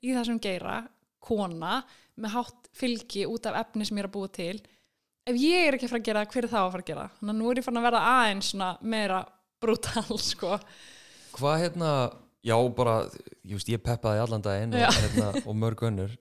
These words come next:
Speaker 2: En, sko, það hlýtur að vera eitthvað í húfi fyrir þig, sko, þú veist, þú, þú hefur ekki þorað að fara þarna í að benda á þetta og gagnrýna þetta og pota í þetta
Speaker 1: Mm.
Speaker 2: fyrr. Þannig að, hérna, þú veist, óttast eitthvað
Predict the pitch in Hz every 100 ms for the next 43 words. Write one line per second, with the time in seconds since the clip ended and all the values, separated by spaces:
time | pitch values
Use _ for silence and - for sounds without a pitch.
0 | - 113 113 - 123 120 117 - _ _
1 | _ _ _ _ - 113 202 170 147 180
2 | 143 135 120 208 190 131 165 196 180 110
3 | 101 95 - - 117 110 101 - _ _
4 | _ _ _ _ _ _ _ _ _ _
5 | _ - 143 139 - _ _ _ 131 156
6 | 143 127 170 170 135 165 147 107 - -
7 | - 131 110 104 110 - - 123 117 -
8 | _ _ _ _ 110 123 123 123 113 98
9 | 95 92 107 - 123 117 117 98 - 107
10 | 110 - 151 147 135 104 85 98 135 233
11 | 226 120 107 - - _ - - _ _
12 | - 117 117 123 123 123 123 - 113 110
13 | - - _ _ - 165 - 196 139 107
14 | -